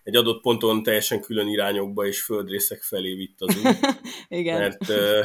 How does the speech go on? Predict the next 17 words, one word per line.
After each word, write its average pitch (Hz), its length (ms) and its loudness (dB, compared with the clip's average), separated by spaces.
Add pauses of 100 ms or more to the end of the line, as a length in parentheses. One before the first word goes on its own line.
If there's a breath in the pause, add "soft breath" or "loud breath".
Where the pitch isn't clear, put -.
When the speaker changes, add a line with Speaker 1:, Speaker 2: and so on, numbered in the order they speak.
(160)
Speaker 1:
engem, 113 420 2
engem 120 280 2
Dél-Amerikába 139 680 6
sodort 135 480 0
az 135 140 2
élet, 139 440 2
amiről 107 320 -2
kiderült, 107 420 -4
hogy 110 140 -8
az 107 100 -4
egyik 104 260 -6
legjobb 101 500 -4 (720 soft breath)
történése 110 680 0
volt 104 300 -4
az 107 120 -6
én 104 140 0
életemnek, 135 720 0